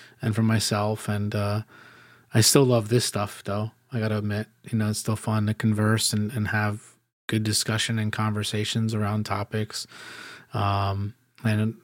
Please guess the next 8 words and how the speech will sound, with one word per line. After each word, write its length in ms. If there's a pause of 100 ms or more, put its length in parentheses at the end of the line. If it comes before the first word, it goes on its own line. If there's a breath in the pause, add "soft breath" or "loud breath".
(100)
maybe 240
this 260
year 160
at 80
some 200
point 340
might 180
revisit 540